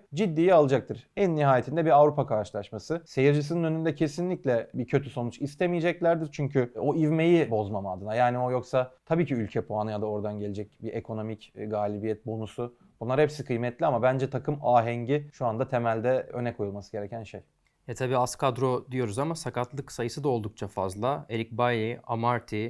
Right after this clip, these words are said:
Speaker 2: Gezal, Onana, Rashica, Bahtiyar, Salih ve kadroya yazılamayan Tayfur'la Umut Meraş da var. O yüzden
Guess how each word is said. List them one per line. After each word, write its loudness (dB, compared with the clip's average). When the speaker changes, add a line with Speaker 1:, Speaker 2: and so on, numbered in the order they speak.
Speaker 2:
Gezal, 2
Onana, -2
Rashica, -4
Bahtiyar, 0
Salih 0
ve -4
kadroya -2
yazılamayan 0
Tayfur'la -2
Umut -4
Meraş -4
da -4
var. -6
O -8
yüzden -2